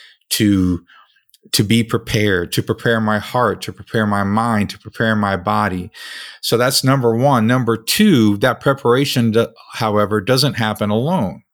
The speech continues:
Uh, like, you know, you, if I'm, you know, you've already done the, the whole thing on Currahee, and those guys formed a bond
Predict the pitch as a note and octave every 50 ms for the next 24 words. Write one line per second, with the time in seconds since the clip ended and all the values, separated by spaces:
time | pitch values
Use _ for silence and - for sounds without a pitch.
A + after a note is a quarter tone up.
0 | _ - G2+ G2 G2 - A2 G2 F#2+ A2 A#2+ G#2+ F#2 F#2 F#2 - A2 A2 G#2+ G#2
1 | - - - - - - - G#2+ G2+ - - - G#2+ A2 G#2 G2 - - A2 A2
2 | F#2+ F#2+ A2+ A#2 B2+ C3 B2+ A#2 A#2+ A2 B2 B2 A#2+ A#2 A2+ G2+ F#2 - - A#2
3 | A#2 G#2 B2+ A2+ A2 - - A#2 A2 G#2+ G#2 G2+ - _ _ _ _ _ _ _
4 | _ - - - E3+ F3 D#3+ B2 G#2 G2 G2+ F#2+ F#2 F#2 F#2+ G2+ F#2+ - - -
5 | - - - - - _ - - - A2 A2+ A2 A2 A#2+ A#2+ B2 D3 G3+ A#3+ G#3
6 | D#3 E3+ E3+ G3 G#3+ G3+ F3+ C#3+ - - - E3+ F#3 F3+ D#3+ B2+ A#2+ G#2 A2 A2
7 | A2 - C3 A2+ G#2 G2+ G2 F#2+ G2 G2